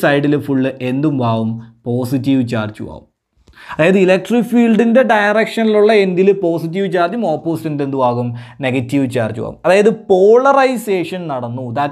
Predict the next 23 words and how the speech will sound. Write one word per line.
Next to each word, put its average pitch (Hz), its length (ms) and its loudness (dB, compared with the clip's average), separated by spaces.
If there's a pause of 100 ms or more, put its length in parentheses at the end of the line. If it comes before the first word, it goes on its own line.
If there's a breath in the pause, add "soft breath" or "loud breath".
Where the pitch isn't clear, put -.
means 170 220 -4
ഇതൊരു 165 200 4 (120)
പോളറൈസ്ഡ് 160 800 2 (240)
ആയി. 104 140 -10 (1160 loud breath)
എന്താണ് 160 260 2 (100)
പോളറൈസേഷൻ 170 640 2
എന്നും 170 220 -4
എങ്ങനെയാണ് 165 320 -2 (100)
പോളറൈസേഷൻ, 165 560 0 (120)
ഡയലക്ട്രിക്കിൻ്റെ 160 600 0
പോളറൈസേഷൻ 160 560 0
എന്നൊക്കെ 160 200 -2
നമ്മൾ 160 200 0
കഴിഞ്ഞ 147 280 2
വീഡിയോയിൽ 151 300 0
പറഞ്ഞിരുന്നു. 127 380 -2 (380 loud breath)
ആ 147 120 4
വീഡിയോ 160 240 4
കണ്ടിട്ടില്ലാത്തവരൊന്ന് 151 800 0
കണ്ടു 127 240 -4
നോക്കുക. 120 240 -2 (540 loud breath)
അപ്പോൾ 226 160 4 (920 loud breath)
പോളറൈസേഷൻ 220 600 2